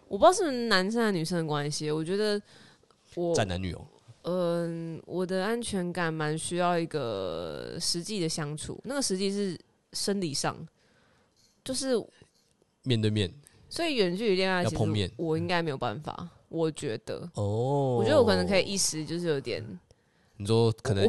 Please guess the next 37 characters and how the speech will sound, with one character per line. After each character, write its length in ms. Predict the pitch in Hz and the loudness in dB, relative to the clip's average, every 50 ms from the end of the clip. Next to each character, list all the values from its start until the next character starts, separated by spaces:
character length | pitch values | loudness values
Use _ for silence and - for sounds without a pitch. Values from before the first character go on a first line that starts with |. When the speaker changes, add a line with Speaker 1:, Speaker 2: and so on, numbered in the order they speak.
| 240 330 370 | 8 8 6
Speaker 2:
个 100 | 359 - | 6 6
礼 100 | 113 101 | 2 2
拜、 100 | 87 - | 2 0
Speaker 1:
我 60 | - | 0
会 60 | 92 82 | 0 0
Speaker 2:
两 160 | 90 92 92 | -2 -2 -2
个 60 | 95 | -2
礼 60 | 95 | -2
拜。 120 | 92 101 107 | 2 4 4
Speaker 1:
我 40 | |
会 100 | 262 320 359 | 6 6 4
很 280 | - - 254 175 170 | 4 2 0 0 0
辛 320 | 170 - - - 220 220 226 | 0 0 0 2 0 0 0
苦 220 | 220 - 185 160 - | 0 0 0 0 0
的 100 | 147 147 | -2 -6
盯 360 | 151 - 170 151 151 151 156 | -6 -6 -6 -6 -6 -6 -8
着， 160 | 151 151 135 | -8 -8 -6
可 60 | 151 175 | -4 -4
是 80 | 202 | -2
那 180 | 233 254 254 240 220 - - - - - - _ | 2 2 2 2 0 -4 -12 -18 -20 -20 -20 _
没 120 | - 202 214 | -2 0 0
有 60 | 196 | 4
办 180 | 226 220 202 | 4 4 2
法， 240 | 175 170 156 143 151 - _ _ _ _ _ _ _ _ _ _ _ _ - | 2 0 -2 -4 -4 -6 _ _ _ _ _ _ _ _ _ _ _ _ -12
就 120 | - 214 208 | -8 -6 -6
是 480 | 185 196 190 185 170 160 151 151 160 - _ - - - - _ _ - | -4 -2 -2 -2 -2 -4 -4 -6 -8 -12 _ -20 -20 -20 -20 _ _ -4
让 200 | 196 220 208 190 | -2 0 2 2
我 140 | 170 156 | 2 2
有 300 | 156 135 107 113 - - - - - | 2 0 -2 -4 -6 -8 -10 -8 -6
百 140 | 165 135 156 | -4 -2 -2
分 180 | 160 170 175 | -2 -2 -4
之 120 | 175 165 160 | -4 -4 -4
百 160 | 139 92 87 | -4 -4 -4
的 80 | - | -6
安 160 | - 113 123 180 | -8 -8 -8 -8
全 140 | 156 165 - - | -10 -12 -12 -12
感。 180 | - - - | -12 -12 -14